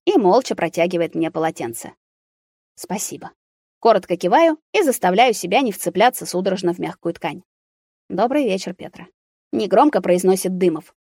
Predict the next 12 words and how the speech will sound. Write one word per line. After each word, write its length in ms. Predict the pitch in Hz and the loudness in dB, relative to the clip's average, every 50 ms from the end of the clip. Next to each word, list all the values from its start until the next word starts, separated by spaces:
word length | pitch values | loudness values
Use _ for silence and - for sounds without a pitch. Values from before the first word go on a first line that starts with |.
| _ _ - | _ _ 2
Он 160 | - 392 427 | 2 2 4
спокойно 460 | - - 220 208 - 285 311 269 202 | 2 2 0 2 4 4 4 2 2
смотрит 400 | 190 - 202 262 320 262 196 185 | 0 0 2 2 2 0 0 -2
мне 160 | 180 180 185 | -2 -2 0
прямо 260 | 185 190 208 208 185 175 | 0 0 2 2 2 0
в 40 | |
глаза, 320 | 190 185 170 180 196 262 320 | 0 0 0 0 2 4 4
не 120 | 302 226 | 2 2
позволяя 460 | 180 180 180 185 170 175 226 269 269 | 0 -4 -4 -2 0 2 2 2 2
себе 240 | 190 - 185 175 190 | 0 -2 -4 -4 -2
никакой 400 | 240 226 180 - 165 - - 180 | -2 -2 -4 -4 -4 -2 0 -2
двусмысленности. 840 | 175 180 180 185 - 190 175 - - 175 165 165 - - - - 196 | 0 -2 -4 -2 2 2 2 0 0 -8 -12 -12 -14 -18 -18 -20 -20